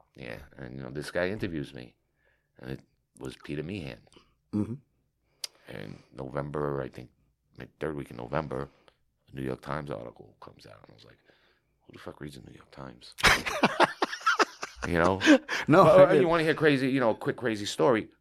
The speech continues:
Speaker 1: Growing up, I worked in these soda shops.
Speaker 2: Right.
Speaker 1: You know, I never worked in movies. I worked at Pete's.
Speaker 2: Okay.
Speaker 1: It was to compete, 'cause they used to make eight creams and compete against each other. And, and then it went on to be Peepaw's candy store.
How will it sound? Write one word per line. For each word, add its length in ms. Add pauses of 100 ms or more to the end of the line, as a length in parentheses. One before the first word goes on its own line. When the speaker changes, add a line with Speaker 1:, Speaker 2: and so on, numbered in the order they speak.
(140)
Speaker 1:
Growing 300
up, 160
I 100
worked 320
in 80
these 180
soda 220
shops. 500
Speaker 2:
Right. 300
Speaker 1:
You 100
know, 80
I 40
never 160
worked 240
in 60
movies. 200
I 60
worked 240
at 100
Pete's. 420
Speaker 2:
Okay. 200
Speaker 1:
It 20
was 140
to 60
compete, 340
'cause 120
they 60
used 120
to 60
make 140
eight 140
creams 280
and 80
compete 220
against 260
each 60
other. 140 (480)
And, 160
and 260
then 100
it 160 (320)
went 200
on 160
to 80
be 100
Peepaw's 640 (180)
candy 280
store. 280